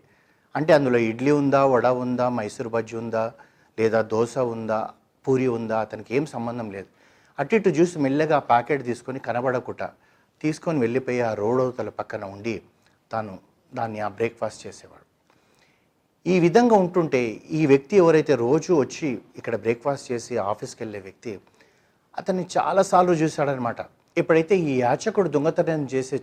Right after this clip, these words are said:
చూస్తున్నాడో ఇతను ప్రతిరోజు కూడా తను అనుకునేవాడు,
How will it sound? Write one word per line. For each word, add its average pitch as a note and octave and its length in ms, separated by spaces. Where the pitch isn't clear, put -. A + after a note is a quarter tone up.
చూస్తున్నాడో A#2 480
ఇతను G2+ 440
ప్రతిరోజు A#2 480
కూడా G#2+ 320
తను C#3+ 120
అనుకునేవాడు, B2+ 680